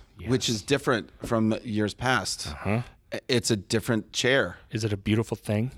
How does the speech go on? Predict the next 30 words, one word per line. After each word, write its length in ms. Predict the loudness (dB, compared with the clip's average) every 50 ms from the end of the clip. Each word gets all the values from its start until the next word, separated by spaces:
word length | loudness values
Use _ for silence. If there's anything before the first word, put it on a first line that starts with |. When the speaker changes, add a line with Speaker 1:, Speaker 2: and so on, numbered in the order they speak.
| -18 -20 -20 _ _ _ -2
Speaker 1:
Yeah, 160 | 0 0 2
I'm 120 | 2 2 2
having 260 | 4 4 4 4 4
more 140 | 2 2 2
fun 180 | 2 2 2 4
in 60 | 4
my 140 | 4 4 4
life 480 | 6 6 6 4 4 2 -2 -6 -10 -12 -18 -20 -16 -10 -10 -4 2
n-, 140 | 2 2 2 4
than 180 | 2 2 4 4
I 100 | 4 4
ever 260 | 6 4 4 4 4
have. 200 | 2 2 2 2
Speaker 2:
<laughs> 60 | 2
I 60 | 0 0
can 80 | 2
Speaker 1:
And, 200 | 2 2 2 2
Speaker 2:
tell. 180 | 4 2 2 2 4
Speaker 1:
and 340 | 4 6 6 6 4 2 2
I, 220 | 2 4 4 4 2 2 2
I 100 | 2 2 2
just 260 | 2 0 0 0 0
can't 240 | 2 2 2 2 2
stop 220 | 2 2 2 2 2
smiling. 380 | 2 2 4 4 4 4 2 2
It's 160 | 0 0 2
just 200 | 2 2 2 2
amazing. 460 | 4 4 6 4 4 2 0 -2 -2
It's 160 | -2 -2 -2
great. 420 | 0 0 0 2 2 0 0 0